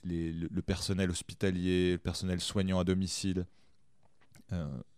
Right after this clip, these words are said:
vraiment, ça a été un moment, ça a été un vrai moment dans la difficulté d'épanouissement, parce que c'était à la fois le travail de terrain, qui pour moi est fondamental pour un parlementaire de faire le lien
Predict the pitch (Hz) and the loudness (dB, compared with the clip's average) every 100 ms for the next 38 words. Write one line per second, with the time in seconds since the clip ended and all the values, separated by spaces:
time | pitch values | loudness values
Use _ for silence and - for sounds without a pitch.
0 | - 98 104 120 104 98 95 98 - 95 | -2 2 4 6 6 6 6 4 2 -2
1 | 101 92 107 101 87 107 123 120 120 117 | 2 4 6 6 6 6 6 6 6 4
2 | 92 113 117 110 98 104 - 101 131 110 | 4 6 8 6 4 -2 -2 2 6 6
3 | 107 104 107 117 110 - - 85 - 107 | 6 2 0 0 0 -2 -4 -4 0 4
4 | 110 101 - 110 98 - - - - - | 6 6 6 4 4 -2 -20 -20 -20 -10
5 | 95 - 107 101 95 90 104 101 135 147 | -6 0 4 6 6 4 4 2 0 -4
6 | - 95 92 95 - 131 117 110 107 113 | -4 0 4 4 2 2 2 2 4 4
7 | - 95 92 98 101 101 113 101 85 104 | 4 2 4 4 4 2 4 2 4 4
8 | 101 101 101 107 | 6 6 6 2